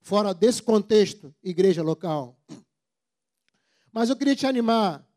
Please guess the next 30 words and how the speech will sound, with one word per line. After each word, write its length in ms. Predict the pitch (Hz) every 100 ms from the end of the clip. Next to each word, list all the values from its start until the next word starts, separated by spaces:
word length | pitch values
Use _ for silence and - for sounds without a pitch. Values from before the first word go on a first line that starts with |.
| _
a 60 | 226
ouvir 280 | 214 214
as 100 | 254
ministrações, 960 | 220 220 208 214 196 - 220 220 165 - _ _ _ _ _ _ _ _
é, 580 | 147 156 147 139 131 131 _ _ _ _ _ _ _
que 60 |
têm 160 | - 190
sido 260 | - 190
feitas 360 | 175 190 196 190
aqui. 320 | - 220 208
Por 220 | 196 262
quê? 260 | 240 208 160
Por 140 | -
conta 220 | 190 233 233
daquilo 240 | 214 233
que 80 | 233
Deus 340 | 196 233 226 _ _ _ _
às 140 | 170 180
vezes, 300 | 214 214 196
fala 280 | 208 220
de 60 | 208
uma 140 | 214
forma 300 | 185 226 220
muito 500 | 220 202 277 - 285
específica, 800 | 277 208 - 247 - 233 - - _ _ _ _ _ _ _ -
muito 260 | 226 -
direta. 640 | 226 247 208 214 202 127 - _ _ _ _ _ _ _
Porque 180 | - 226
somos 360 | 277 277 277
um, 200 | 302 277